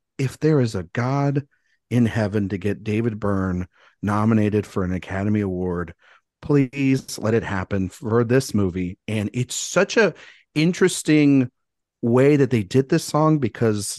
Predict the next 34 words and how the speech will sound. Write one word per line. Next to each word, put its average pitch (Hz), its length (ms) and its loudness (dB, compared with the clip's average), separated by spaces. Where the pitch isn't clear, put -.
the, 101 260 -2
you 110 120 -2
know, 101 340 -2
the 110 100 -2
way 110 220 0
in 113 120 2
which, 113 300 -2
you 117 100 2
know, 104 280 0
Ryan 113 220 0
Lott 113 240 0
wrote 110 580 0
the 120 80 2
music 135 500 4
and 104 160 0
wrote 110 240 0
the 101 80 -10
first - 680 -2
part 160 240 2
of 160 100 2
it, 165 160 2
and 117 160 2
then 113 160 2
Byrne 120 420 2
listened 131 300 0
to 143 100 -2
that 123 240 -2
and 98 200 -6
wrote 117 240 0
the 123 80 -2
music 117 480 -2
for 101 180 -6
his 131 200 -2
part 123 360 -4